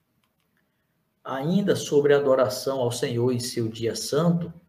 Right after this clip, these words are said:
é muito importante lembrarmos que não guardar o dia do Senhor é uma das formas de estar sob o jugo do pecado.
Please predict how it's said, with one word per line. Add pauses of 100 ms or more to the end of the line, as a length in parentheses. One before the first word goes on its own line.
(680)
é
muito
importante
lembrarmos
que
não
guardar
o
dia
do
Senhor
é
uma
das (220)
formas
de
estar
sob
o
jugo
do
pecado.